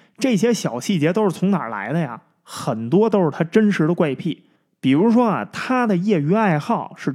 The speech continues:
织毛衣和做饭，他经常穿自己织的毛衣，他呢也不愿意吃仆人做的饭。另外呢，没事儿的时候，他喜欢捧着一本数学百科全书反复看。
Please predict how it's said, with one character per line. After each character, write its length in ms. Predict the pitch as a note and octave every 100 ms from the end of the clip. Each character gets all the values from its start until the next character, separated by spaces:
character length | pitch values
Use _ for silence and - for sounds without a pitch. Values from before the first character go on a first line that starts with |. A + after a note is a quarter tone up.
| -
织 240 | C4 B3+
毛 240 | A3+ F3+ A3+
衣 180 | A3+
和 140 | A3+ G#3
做 200 | A3 E3
饭， 220 | E3+ D#3+ - _ _
他 100 | -
经 240 | G3 C4+ C4
常 180 | F3+ F3+
穿 200 | G3+ F#3+
自 140 | F3+
己 120 | B2+
织 180 | A2 D#3+
的 80 | D#3
毛 180 | A#2+ B2
衣， 220 | C3+ C3+ - _ _ -
他 180 | A#3
呢 180 | B3 F#3 D3
也 160 | A#2+
不 260 | G2 C3 G#3+
愿 200 | B3 D#3+
意 80 | A#2
吃 160 | -
仆 260 | F3 - D3+
人 160 | G3 F3+
做 160 | F3
的 60 | D3
饭。 180 | G3 - _ _ _ _ -
另 220 | B3 B3
外 220 | B3 G#3+
呢， 140 | D#3 C#3
没 280 | C#3 E3 B3+
事 120 | B3
儿 120 | G#3
的 100 | C#3+
时 80 | B2+
候， 220 | B2+ C#3 -
他 80 |
喜 240 | G#3 - C3+
欢 180 | C#3+ G3+
捧 280 | - B2 A2+
着 80 |
一 100 | G3+
本 160 | F3+ A#2+
数 320 | - - G#3
学 180 | C#3 G#3
百 200 | G#3+ B2
科 160 | - G#3
全 220 | F#3+ G3+
书 160 | A#3
反 240 | A3+ C#3 A#2+
复 180 | A3+ F#3
看。 180 | -